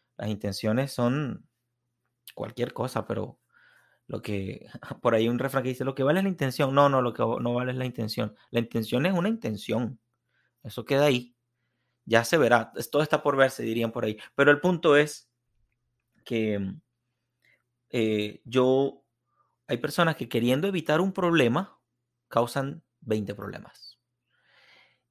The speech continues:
Y lo peor del caso es que a veces creemos que esas personas no, no tienen,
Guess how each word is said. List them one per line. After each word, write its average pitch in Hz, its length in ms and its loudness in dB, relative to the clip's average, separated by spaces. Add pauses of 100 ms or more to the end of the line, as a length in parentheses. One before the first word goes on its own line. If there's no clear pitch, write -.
(120)
Y 123 140 -2
lo 120 180 0
peor 123 160 0
del 156 160 0
caso 147 300 -4
es 135 140 -10
que 139 420 -10
a - 80 -8
veces 113 280 -8
creemos 120 440 -4
que - 360 -8 (360)
esas 120 260 -8
personas 123 440 -4
no, 127 440 0 (340)
no 135 140 -8
tienen, 127 640 -2